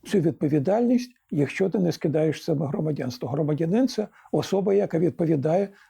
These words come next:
за те, що робить держава, якої він громадянин. Як тут ранжувати?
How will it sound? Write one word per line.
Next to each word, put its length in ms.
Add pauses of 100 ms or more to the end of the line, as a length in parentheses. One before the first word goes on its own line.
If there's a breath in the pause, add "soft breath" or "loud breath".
за 160
те, 220
що 200
робить 300
держава, 480
якої 400
він 120
громадянин. 520 (520)
Як 260
тут 160
ранжувати? 580